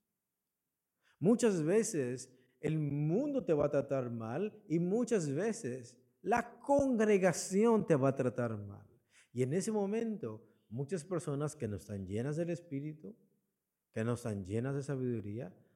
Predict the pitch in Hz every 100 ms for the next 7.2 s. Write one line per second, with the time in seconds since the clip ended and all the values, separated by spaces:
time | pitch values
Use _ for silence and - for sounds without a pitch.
0 | _ - 151 151 - 117 123 131 123 127
1 | 123 127 113 - _ _ 104 113 104 104
2 | 113 107 113 101 - 92 90 _ _ _
3 | _ _ _ _ _ - 107 107 - 220
4 | 208 - _ _ _ _ _ _ _ _
5 | 139 131 131 - 139 131 131 131 117 110
6 | 120 131 135 127 139 120 127 120 117 113
7 | 123